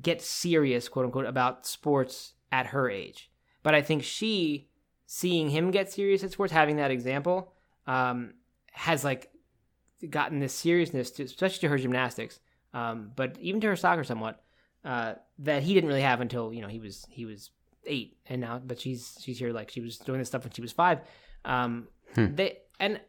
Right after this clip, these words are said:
Speaker 1: uh, so it's kind of interesting. It's been really fun for me. It's, it's so far, I think, been my very favorite phase of parenting, uh, seeing them,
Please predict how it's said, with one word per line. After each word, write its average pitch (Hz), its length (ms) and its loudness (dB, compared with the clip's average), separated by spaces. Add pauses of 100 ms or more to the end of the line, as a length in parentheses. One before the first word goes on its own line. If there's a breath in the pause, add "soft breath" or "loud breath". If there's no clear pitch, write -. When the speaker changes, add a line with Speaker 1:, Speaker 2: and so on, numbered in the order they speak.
Speaker 1:
uh, - 40 -14 (260)
so 214 320 6 (320)
it's 226 160 2
kind 277 180 2
of 233 60 6
interesting. 151 300 2
It's 143 120 0
been 185 160 6
really 214 260 4
fun 160 220 6
for 117 80 -6
me. 113 100 -4
It's, 131 140 -6
it's 175 240 -2 (160)
so 214 240 4
far, 208 160 6
I 185 80 8
think, 165 160 4
been 160 160 4
my 139 200 0 (160)
very 165 320 4
favorite 143 420 -2
phase 131 360 -2
of 117 120 -6
parenting, 113 480 -4 (520)
uh, 117 260 -2 (120)
seeing 170 500 2
them, 139 420 0